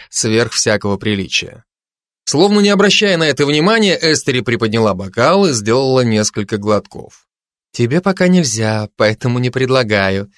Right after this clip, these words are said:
улыбнулась мне пепельноволосая чародейка, сверкнув зелёными глазами, в которых сейчас не было даже тени огненного сияния. Эстери, как и в прошлый раз, демонстративно игнорировала Марину.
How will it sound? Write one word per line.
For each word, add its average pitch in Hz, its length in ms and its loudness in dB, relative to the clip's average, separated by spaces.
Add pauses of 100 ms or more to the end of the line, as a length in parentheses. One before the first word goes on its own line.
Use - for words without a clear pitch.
(240)
улыбнулась 101 600 -2
мне 107 240 0
пепельноволосая 107 1120 0
чародейка, 117 760 0 (240)
сверкнув 113 560 -4
зелёными 117 480 0
глазами, 110 640 0 (160)
в - 80 -20
которых 110 380 -4
сейчас 127 500 -2 (240)
не 143 160 -4
было 131 220 0
даже 127 260 0
тени 127 500 -2 (120)
огненного 107 580 0
сияния. 101 760 -4 (1200)
Эстери, 160 500 2
как 127 180 0
и 131 60 0
в - 40 -4
прошлый 127 360 0
раз, 147 380 0
демонстративно 156 1040 0
игнорировала 147 840 0
Марину. 107 500 -2